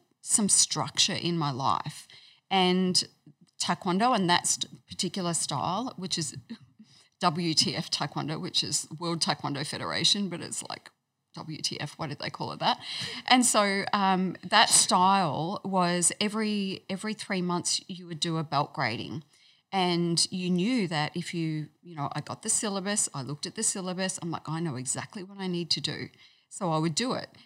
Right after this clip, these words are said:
and then I would grade and I would get the result. And so for me, there was no randomness about it. It was all within my control, and no one was gonna change the rules at the last second. So there was just this,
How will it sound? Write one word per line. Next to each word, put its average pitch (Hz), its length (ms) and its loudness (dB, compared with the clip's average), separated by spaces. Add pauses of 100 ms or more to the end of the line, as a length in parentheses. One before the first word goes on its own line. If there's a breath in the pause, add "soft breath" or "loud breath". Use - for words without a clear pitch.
(140 loud breath)
and 185 120 0
then 151 140 4
I 151 80 4
would 156 160 -2
grade 202 500 0
and 165 140 0
I 147 60 0
would 151 160 0
get - 180 -4
the 175 80 -2
result. 175 560 -2
And 185 160 2
so - 180 2
for 190 180 -4
me, 190 260 2
there 185 160 -2
was 175 140 0
no 185 240 0 (120)
randomness 143 800 -2
about - 340 -4
it. - 160 -6
It 185 60 -2
was 170 180 -4
all 185 240 0
within 185 300 -2
my 156 160 0
control, 170 680 -4 (380 loud breath)
and 190 180 4
no 185 140 6
one 190 160 2
was 165 100 0
gonna 160 220 -4
change 147 340 -2
the 147 100 -8
rules 139 320 -8
at - 120 -20
the 165 80 -8
last 156 260 -2
second. 147 400 0
So - 160 2
there 160 160 0
was 156 220 0
just - 400 0
this, - 360 2